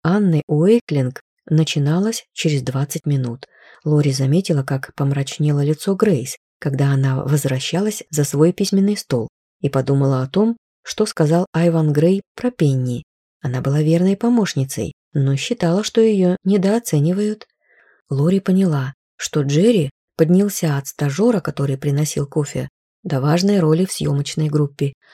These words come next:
Однако Грейс так и осталась на прежней должности.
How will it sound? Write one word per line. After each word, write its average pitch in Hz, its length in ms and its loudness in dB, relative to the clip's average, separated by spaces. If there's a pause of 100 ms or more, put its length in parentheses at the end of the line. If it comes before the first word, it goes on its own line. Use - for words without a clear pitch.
(160)
Однако 139 420 -2
Грейс 175 360 0
так 160 240 -6
и - 20 0
осталась 202 520 -2
на 160 100 -2
прежней 143 400 0
должности. 139 720 -2